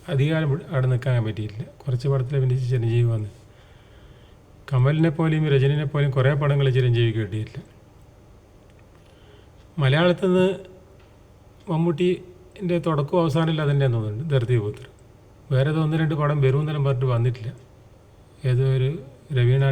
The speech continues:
ടണ്ടൻ്റെ കൂടെ മറ്റേ ഒരു പടത്തിൽ അഭിനയിക്കുമെന്ന് പറഞ്ഞിട്ട് വന്നിട്ടില്ല. ഇത്രയേ ഉള്ളൂ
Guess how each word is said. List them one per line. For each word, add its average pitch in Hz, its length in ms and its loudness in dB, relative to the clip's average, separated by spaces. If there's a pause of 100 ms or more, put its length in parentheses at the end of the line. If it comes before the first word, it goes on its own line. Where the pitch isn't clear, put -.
ടണ്ടൻ്റെ 131 380 0
കൂടെ 123 180 2
മറ്റേ 127 220 -4
ഒരു 135 140 -2
പടത്തിൽ 120 340 -2
അഭിനയിക്കുമെന്ന് 123 400 0
പറഞ്ഞിട്ട് 120 240 0
വന്നിട്ടില്ല. 117 360 -4 (1700)
ഇത്രയേ 160 300 -2
ഉള്ളൂ 147 180 0